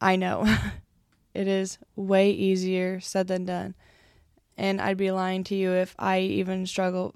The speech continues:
said I didn't struggle with this. Because if I struggle with anything in my faith, trusting God's timing is the one thing that I struggle with. Because let's be honest, we all want it now. We want this now. We don't wanna wait for it. Why,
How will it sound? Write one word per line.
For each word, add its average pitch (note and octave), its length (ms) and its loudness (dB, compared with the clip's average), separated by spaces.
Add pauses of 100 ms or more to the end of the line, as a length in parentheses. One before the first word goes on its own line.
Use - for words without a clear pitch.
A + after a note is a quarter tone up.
(100)
said F#3 220 0
I F#3 80 2
didn't F3+ 260 0
struggle G2 300 -4
with G#2 180 -4
this. - 340 -6 (560)
Because G3 260 0
if F#3 80 0
I F#3+ 140 4
struggle G3 320 4
with F#3+ 180 4
anything G3 800 0
in G3 160 -2
my G3 160 2
faith, G#3 380 0 (600)
trusting G3 380 0
God's F#3+ 220 6
timing F#3+ 460 2
is F3+ 240 -2
the G3 180 2
one F3+ 400 0
thing E3+ 320 -2
that F3 120 -2
I E3+ 120 0
struggle F3+ 420 -4
with. G#2+ 320 -6 (640)
Because G#3+ 280 2
let's G#3+ 180 2
be G#3+ 140 0
honest, F#3+ 420 0
we G3+ 280 0
all G#3 320 2
want F#3+ 360 2 (440)
it G3+ 200 0
now. F#3 340 2
We F#3 120 0
want F#3 320 -4
this F#3+ 300 -6
now. F3+ 440 -4
We F3+ 140 -6
don't F#3 180 -4
wanna G3+ 180 -2
wait F3 240 -4
for F3+ 240 -4
it. G3 140 -6
Why, F#3+ 300 0